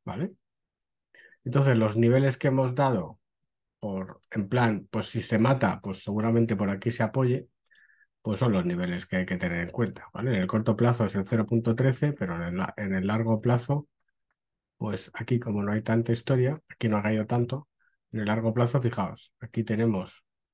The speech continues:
el cero punto cero ocho y aquí tenemos el cero punto cero cero cuatro. ¿Dónde se habrá dado? Pues no sabemos.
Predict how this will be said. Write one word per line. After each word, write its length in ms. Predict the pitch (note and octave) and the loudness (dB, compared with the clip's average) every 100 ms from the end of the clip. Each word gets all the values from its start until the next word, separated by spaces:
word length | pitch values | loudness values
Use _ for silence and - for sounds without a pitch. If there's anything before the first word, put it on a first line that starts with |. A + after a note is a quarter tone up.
| - | -12
el 200 | G#2 F#2+ | -8 -6
cero 280 | - A#2 A2 | 0 0 2
punto 460 | A#2+ A2+ G2 - _ - | 2 0 -2 -8 _ -16
cero 340 | - A2+ A#2 | -4 0 0
ocho 440 | C3+ - D#3 F3 - _ _ _ _ _ _ - | 0 0 0 0 -4 _ _ _ _ _ _ -16
y 80 | G2+ | -8
aquí 160 | A2 | -6
tenemos 360 | G#2+ A2 A#2 A#2 | -4 -2 -2 -4
el 80 | G2 | -4
cero 180 | A2+ A2 | -2 0
punto 400 | A#2+ A#2 B2+ B2+ | 2 2 0 -4
cero 300 | - B2 A#2+ | -2 2 2
cero 380 | A#2+ B2+ C#3 - _ _ _ _ - - _ _ _ _ _ _ _ _ _ _ _ - _ _ _ - | 2 2 0 -4 _ _ _ _ -20 -20 _ _ _ _ _ _ _ _ _ _ _ -20 _ _ _ -4
cuatro. 420 | A2 - - - - | -4 -4 -10 -18 -4
¿Dónde 280 | B2+ C#3 | 0 2
se 100 | B2+ | 4
habrá 160 | D3 C3+ | 4 6
dado? 240 | D#3 G#2+ | 4 2
Pues 140 | F2 F2+ | -4 -10
no 60 | F#2 | -8
sabemos. 500 | F2+ E2+ - - | -8 -8 -12 -16